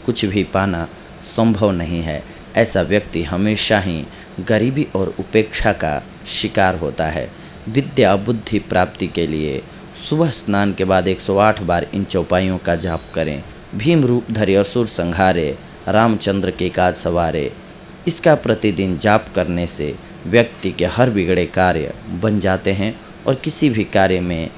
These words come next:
किसी प्रकार की रुकावट नहीं आती। व्यापार में बाधा हो या आर्थिक परेशानियां, प्रतिदिन प्रातःकाल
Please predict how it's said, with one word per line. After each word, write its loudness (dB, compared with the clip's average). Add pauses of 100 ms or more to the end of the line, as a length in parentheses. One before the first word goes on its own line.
(140)
किसी -2
प्रकार 0
की -4
रुकावट 2
नहीं -2
आती। -6 (340)
व्यापार 4
में -2
बाधा 4
हो 0 (300)
या 2
आर्थिक 2 (120)
परेशानियां, 0 (300)
प्रतिदिन 6
प्रातःकाल 4